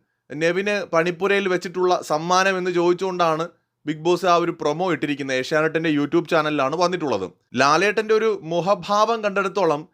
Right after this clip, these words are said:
നെവിനിട്ടുള്ള ഒരു പണിയാവാനാണ് സാധ്യത. കാരണം നെവിൻ കുറച്ച് ഓവറാണ്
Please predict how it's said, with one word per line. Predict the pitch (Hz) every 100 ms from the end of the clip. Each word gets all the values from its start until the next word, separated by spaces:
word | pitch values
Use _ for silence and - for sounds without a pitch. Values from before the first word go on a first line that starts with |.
| _ _
നെവിനിട്ടുള്ള | 156 180 202 190 208
ഒരു | 202 180 175
പണിയാവാനാണ് | 165 190 233 190 180 170 165
സാധ്യത. | 160 151 135 151 131 117
കാരണം | 151 - 143 165 208 214
നെവിൻ | 180 180 214 190
കുറച്ച് | 185 185 185 208
ഓവറാണ് | - 175 196 226 208 160 175 175